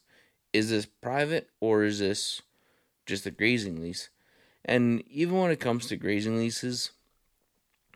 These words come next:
even though I would, don't take this, you know, a hundred percent, but I'm pretty sure you can still hunt in there and you can access the land. The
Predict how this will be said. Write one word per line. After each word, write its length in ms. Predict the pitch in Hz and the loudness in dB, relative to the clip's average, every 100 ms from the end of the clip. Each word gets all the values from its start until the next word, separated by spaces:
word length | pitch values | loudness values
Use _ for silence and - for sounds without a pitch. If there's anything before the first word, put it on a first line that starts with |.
| _ _ - | _ _ -8
even 500 | 143 165 165 135 113 | -4 0 2 4 4
though 420 | 107 113 117 113 _ _ _ _ _ _ _ _ _ _ _ _ _ _ _ _ _ | 4 4 2 0 _ _ _ _ _ _ _ _ _ _ _ _ _ _ _ _ _
I 120 | - 131 | 2 6
would, 320 | 131 113 - _ _ _ _ _ _ - 143 | 6 2 -12 _ _ _ _ _ _ -10 2
don't 280 | 139 156 | 4 4
take 220 | 156 139 139 | 2 -2 2
this, 380 | 127 - - - - - | 0 0 -14 -18 -20 -6
you 120 | 123 | 2
know, 120 | 110 | 2
a 40 | 98 | 2
hundred 420 | - 123 117 107 | -2 -2 0 -2
percent, 420 | 87 - 107 - | -4 -4 -4 -2
but 100 | 101 | -2
I'm 200 | 107 147 - _ - | -2 -4 -14 _ 0
pretty 220 | 151 175 | 0 2
sure 200 | 165 139 | 0 0
you 180 | 117 104 | 0 -2
can 140 | 104 | -6
still 220 | - 117 95 | -6 -4 -4
hunt 320 | 113 120 117 | -4 -6 -4
in 120 | 101 | -4
there 340 | 95 95 95 - _ _ - | -2 -4 -6 -12 _ _ -4
and 400 | 104 98 98 104 | -2 0 -2 -2
you 100 | 104 | -4
can 220 | 107 92 | -4 -6
access 500 | - 110 - - 107 | -6 -8 -6 -2 -2
the 120 | - | -2
land. 500 | 92 110 107 104 95 - _ _ _ _ _ - - | -2 0 0 -2 -4 -8 _ _ _ _ _ -20 -14
The 500 | 110 113 104 101 101 | 2 6 6 6 4